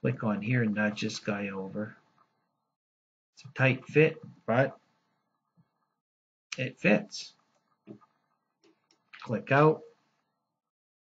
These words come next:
Click on here, grab that grip, slide it over.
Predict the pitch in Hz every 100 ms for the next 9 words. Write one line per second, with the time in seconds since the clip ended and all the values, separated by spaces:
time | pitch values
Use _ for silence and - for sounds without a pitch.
0 | - - - - - - - 147 143 131
1 | 120 113 143 143 143 131 110 113 123 120
2 | 117 113 - - 120 127 - _ - -
3 | - - - - - - 101 110 117 113
4 | 110 110 104 160 151 -